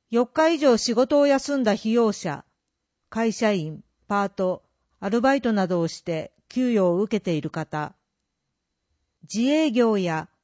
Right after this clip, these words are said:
個人事業主の方は対象となりません。対象となる日数、令和二年一月一日から九月三十日の間で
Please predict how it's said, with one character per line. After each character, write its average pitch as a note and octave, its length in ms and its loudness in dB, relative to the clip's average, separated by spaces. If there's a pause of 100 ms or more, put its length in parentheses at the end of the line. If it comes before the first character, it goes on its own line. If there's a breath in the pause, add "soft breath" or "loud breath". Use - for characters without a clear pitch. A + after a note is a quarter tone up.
(160)
個 A3 140 -2
人 D4 260 -4
事 C4+ 140 -2
業 D4+ 180 0
主 C4+ 260 -2
の G#3 120 -2
方 A3 260 0
は G3 100 2
対 A#3+ 240 0
象 B3+ 220 0
と B3 100 -2
な G#3+ 140 0
り A3 100 0
ま G#3 140 0
せ F#3+ 220 -6
ん。 C#3+ 160 -12 (1500)
対 D#4 240 2
象 D#4 240 2
と D#4 120 0
な D#4 160 2
る B3+ 120 2
日 G#3 200 2
数、 G3+ 540 -4 (1080)
令 E4 240 4
和 C#4+ 160 4
二 C#4+ 160 0
年 B3 240 2
一 F#3+ 200 -4
月 C4+ 220 -2 (160)
一 B3+ 100 -4
日 B3+ 260 -2
か F#3 140 -2
ら E3 240 -4 (380)
九 D#4+ 160 -4
月 D#4+ 200 4
三 C4+ 300 0
十 C#4+ 180 0
日 B3 280 -2
の F#3+ 140 0
間 F3+ 340 0
で E3+ 300 -2